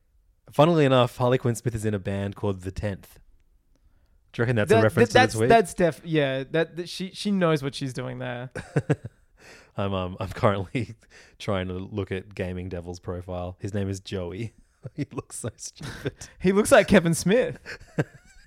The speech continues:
Speaker 2: Well, he's got facial hair. Oh, man.
Speaker 1: Look at this
Speaker 2: That head's so
Speaker 1: motherfucker.
Speaker 2: round.
Speaker 1: I need to stop critiquing.
Speaker 2: That's a dude who's
Speaker 1: Oh
Speaker 2: eat-
Speaker 1: my God. On the thirty-first of March, Gaming Devil posted a photo of himself in red tracksuit pants with the caption,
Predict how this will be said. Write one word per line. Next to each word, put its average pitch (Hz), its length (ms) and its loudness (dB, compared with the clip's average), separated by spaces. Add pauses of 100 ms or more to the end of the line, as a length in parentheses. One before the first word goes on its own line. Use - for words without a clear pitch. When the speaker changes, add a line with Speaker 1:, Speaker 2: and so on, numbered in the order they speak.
(280)
Speaker 2:
Well, 180 100 -2
he's 175 120 -2
got 151 280 -2
facial 143 340 0
hair. 131 400 -4
Oh, 185 420 6
man. 180 520 2
Speaker 1:
Look 156 200 0
at 120 120 -4
this - 180 -6
Speaker 2:
That 202 160 2
head's 185 340 2
so 196 200 6
Speaker 1:
motherfucker. 151 120 0
Speaker 2:
round. 147 540 -2
Speaker 1:
I 143 40 -4
need 127 80 -2
to 113 60 -2
stop 101 280 -8
critiquing. - 680 -4
Speaker 2:
That's 180 220 2
a 208 40 2
dude 170 300 2
who's 165 220 2
Speaker 1:
Oh 170 100 8
Speaker 2:
eat- 196 60 8
Speaker 1:
my 185 120 8
God. 151 280 8
On 135 160 2
the 127 100 0
thirty-first 170 560 4
of 139 140 -2
March, 117 420 0
Gaming 143 400 0
Devil 123 460 0
posted 113 440 -2
a 107 60 -2
photo 110 480 -2
of 104 140 -4
himself 113 440 -2
in 107 220 -6
red 117 360 -2 (260)
tracksuit 131 420 -2
pants 104 480 -8 (240)
with 127 160 -2
the 120 80 -2
caption, 120 500 -2